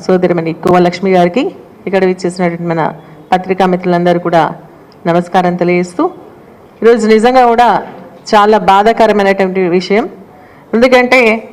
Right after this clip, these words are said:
ఒక నాలుగున్నర గంటలు ముగ్గురు మహిళ, మహిళలం శాసనసభలో నిలబడి మా ఒక నిరసనను వ్యక్తం చేస్తూ, "మాకు మైక్ ఇవ్వండి" అని చెప్పినా కూడా కనీసం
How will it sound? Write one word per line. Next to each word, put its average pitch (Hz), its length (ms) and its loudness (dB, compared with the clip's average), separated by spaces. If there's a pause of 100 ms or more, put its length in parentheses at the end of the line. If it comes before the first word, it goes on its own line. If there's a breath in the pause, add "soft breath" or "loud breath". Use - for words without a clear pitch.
ఒక 202 180 -2
నాలుగున్నర 214 880 2
గంటలు 220 300 0
ముగ్గురు 208 440 0
మహిళ, 208 520 2 (240)
మహిళలం 226 680 0 (560 loud breath)
శాసనసభలో 240 800 2
నిలబడి 220 560 2 (240)
మా 202 240 2
ఒక 208 160 0
నిరసనను 233 640 2
వ్యక్తం 208 440 0
చేస్తూ, 202 320 2
"మాకు 190 280 -2
మైక్ 202 300 -2
ఇవ్వండి" 214 500 0
అని 202 120 0 (100)
చెప్పినా 196 360 2
కూడా 214 360 2 (540 loud breath)
కనీసం 277 640 2